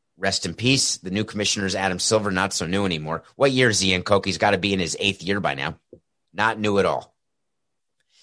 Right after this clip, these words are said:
Adam Silver had said he wanted to start December first. We told you on Nothing Personal was never gonna happen. The union needed more rest for its players. They don't wanna go into a bubble. There's a huge concern about covid spikes right now.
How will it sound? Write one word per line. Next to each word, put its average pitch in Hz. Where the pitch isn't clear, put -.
Adam 135
Silver 135
had 120
said 123
he 123
wanted 117
to -
start 117
December 98
first. -
We 131
told 117
you 113
on 107
Nothing 107
Personal 113
was 92
never 107
gonna 92
happen. 92
The 92
union 110
needed 104
more 101
rest 98
for 92
its 80
players. 85
They 98
don't 117
wanna 107
go 95
into 90
a 82
bubble. 85
There's 101
a 85
huge 135
concern 117
about 101
covid 104
spikes -
right 90
now. 85